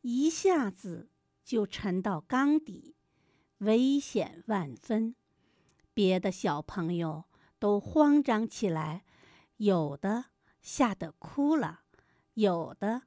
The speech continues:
叫着喊着跑去找大人。司马光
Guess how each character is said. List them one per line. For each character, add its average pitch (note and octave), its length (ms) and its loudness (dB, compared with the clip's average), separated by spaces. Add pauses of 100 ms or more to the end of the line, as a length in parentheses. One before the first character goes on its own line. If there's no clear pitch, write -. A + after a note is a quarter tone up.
(320)
叫 F#3+ 440 2
着 D3+ 240 -12
喊 D3 640 -10
着 G#3 300 -4 (260)
跑 G3 300 -2
去 - 180 -8
找 D3+ 280 -4
大 D4+ 340 -2
人。 F3 300 -10 (720)
司 - 400 0
马 B3 200 4
光 C4 440 2